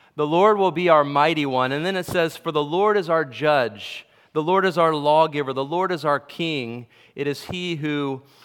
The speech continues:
will save us." Uh, one of the favorite themes of the prophet Isaiah is that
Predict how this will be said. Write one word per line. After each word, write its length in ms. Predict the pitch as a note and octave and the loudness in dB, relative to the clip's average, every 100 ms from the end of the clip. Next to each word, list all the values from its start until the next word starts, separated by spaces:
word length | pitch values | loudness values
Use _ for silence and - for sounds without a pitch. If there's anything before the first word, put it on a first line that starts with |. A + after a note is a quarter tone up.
| - _ _ | -20 _ _
will 160 | C3+ B2+ | -6 -4
save 420 | - D3+ C3 A#2+ | -4 -2 -2 -2
us." 340 | F#2+ G2 - | -4 -6 -4
Uh, 140 | D3+ C3 | -2 -2
one 200 | D3 F#3+ | -2 -2
of 60 | |
the 60 | F3 | -4
favorite 640 | - F#3 F#3 E3 C#3+ - - _ | -4 -2 0 0 -4 -6 -20 _
themes 560 | - - G3+ G3+ E3 C#3+ | -12 -4 0 2 0 -4
of 100 | C3+ | -8
the 60 | |
prophet 480 | - E3 D#3 D#3 D3+ | 0 4 4 2 0
Isaiah 720 | B2+ C3 A#2+ D3 D3 C3 B2 C3+ | 0 0 0 2 2 2 0 -2
is 280 | C#3+ A#2+ | -2 -2
that 320 | D3 C3+ C3+ | 0 0 0